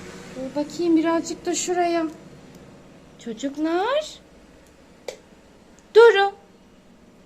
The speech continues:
Yalçın Alp. Neredesiniz? Nereye saklandınız ya siz?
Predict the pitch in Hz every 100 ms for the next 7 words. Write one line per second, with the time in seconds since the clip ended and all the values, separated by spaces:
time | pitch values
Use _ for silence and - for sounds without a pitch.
0 | - - 480 539 453 453 415 403 - -
1 | - - - - - - - - 359 571
2 | 762 659 - 523 523 640 - - - -
3 | _ _ _ _ _ _ _ - 240 240
4 | 277 370 415 440 453 508 494 494 494 453
5 | 415 453 508 494 466 508 571